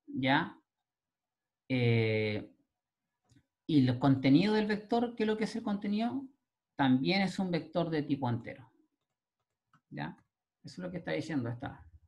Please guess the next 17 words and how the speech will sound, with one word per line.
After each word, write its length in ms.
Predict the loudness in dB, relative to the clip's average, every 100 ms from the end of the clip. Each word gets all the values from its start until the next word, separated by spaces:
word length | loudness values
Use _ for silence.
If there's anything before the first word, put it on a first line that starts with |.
| -18
que 60 |
está 160 | -14 -14
aquí. 240 | -14 -16 -20 -20 _ _ _ _ _ _ _ _ -12
Ahí. 260 | -12 -12 _ _ _ _ _ -20 _ _ _ _ _ _ _ -20 -20 -20 _ _ _ _ _ _
Esta 320 | -4 -4 -2 0
matriz 400 | 0 0 -2 -2
es 160 | -2
un 160 | 0 2
vector 640 | 0 -4 -4 -2 -4 -8 -20 -20 -20 -20 -20 -20 -20 -20 -20 _ _ -6
cuyo 320 | 0 2 2
contenido 960 | 2 0 2 2 2 2 0 -2 -6 -8
es 260 | -6 -2
un 160 | 0 2
vector 800 | 2 -2 -8 -2 -2 0 -6 -10
de 200 | -6 -4
tipo 320 | 0 0 4
entero. 520 | 2 2 -2 -4 -8